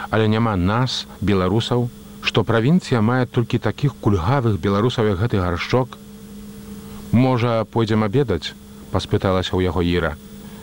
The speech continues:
Ён усміхнуўся, змоўк і адказаў, што з прыемнасцю. Калі сходзілі па лесвіцы, Іра прадэкламавала пачатак Марсельезы. «Ад веку мы спалі,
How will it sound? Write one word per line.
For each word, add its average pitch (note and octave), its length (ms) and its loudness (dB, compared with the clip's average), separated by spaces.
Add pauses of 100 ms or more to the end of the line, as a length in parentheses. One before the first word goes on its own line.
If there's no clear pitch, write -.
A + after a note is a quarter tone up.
(120)
Ён D#3 380 4
усміхнуўся, A#2+ 960 2
змоўк G#2 640 0 (100)
і G2+ 140 2
адказаў, F#2+ 480 0
што G2 400 0
з - 100 -8
прыемнасцю. F2 720 0 (1200)
Калі G#2+ 460 2
сходзілі D#3 400 2
па A2+ 160 2
лесвіцы, C3 560 0
Іра A#2+ 400 2
прадэкламавала G2 880 2
пачатак G2+ 460 -2
Марсельезы. F2+ 720 0 (840)
«Ад F#2+ 220 2
веку A#2 320 2
мы F2+ 100 2
спалі, G2 520 0